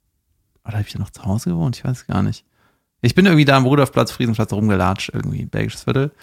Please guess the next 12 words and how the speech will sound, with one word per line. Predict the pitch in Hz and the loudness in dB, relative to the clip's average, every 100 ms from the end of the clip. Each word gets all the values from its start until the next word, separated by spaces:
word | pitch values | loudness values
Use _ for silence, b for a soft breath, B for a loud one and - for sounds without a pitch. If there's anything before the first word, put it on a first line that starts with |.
| B B B B B B _ _ _ | B B B B B B _ _ _
Und | - 131 | 4 6
dann | 143 151 - | 6 4 2
hielt | 143 185 | 2 4
so | 156 | 4
ein | 127 | 4
L | 131 147 | 4 4
K | 190 | 2
W | 208 | 2
neben | 208 220 196 | 2 4 4
mir | 196 147 135 _ _ _ | 4 2 0 _ _ _
und, | - 147 139 | -2 0 2
äh, | 143 135 131 127 | 2 2 2 0